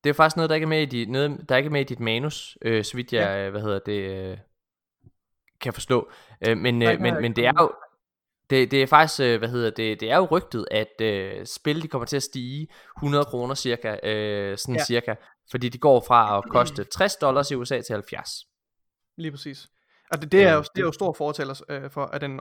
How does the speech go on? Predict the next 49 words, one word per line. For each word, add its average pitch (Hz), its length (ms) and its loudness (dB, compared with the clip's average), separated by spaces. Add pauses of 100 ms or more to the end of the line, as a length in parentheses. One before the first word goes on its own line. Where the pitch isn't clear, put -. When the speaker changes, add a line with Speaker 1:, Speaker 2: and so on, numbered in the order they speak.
Speaker 2:
årsag, 143 320 -8
som 139 140 -10
jeg 139 80 -8
lige, 143 260 -10
øh, 139 120 -14 (500)
som 160 140 0
jeg 147 60 4
Speaker 1:
Ja. 147 60 -4
Speaker 2:
lige 147 120 0
nævnte. 147 360 -4
Øhm, 131 460 -2 (540)
ja. 135 140 -10 (1000)
Speaker 1:
Det 143 100 0
kan 160 60 4
være, 208 220 8
at, 180 200 0
øh, 131 760 4
øh, 123 60 -2
noget, 190 180 4
der 220 60 2
i 190 40 2
hvert 165 120 2
fald 175 100 -6
ikke 175 100 -4
kommer 127 200 -6
til - 120 -2
at 127 60 0
koste - 220 -12
penge, 123 200 0
Nikolaj. 104 300 -6 (200)
Hvad 165 120 2
er 170 40 6
det? 139 160 -2 (1300)
Speaker 2:
Jamen, 156 260 0
øh, 139 280 -2
det - 80 -2
er - 40 4
i - 20 6
hvert 170 160 2
fald 151 200 -4
Halo 220 360 2 (120)
Speaker 1:
<laughs> 220 120 4
Speaker 2:
Infinite's 185 540 2
Speaker 1:
Jeg 165 80 -2
Speaker 2:
multiplayer. 180 320 8
Speaker 1:
giver - 140 8 (180)
dig 156 80 6
den, 160 80 0
Nikolaj. 175 420 8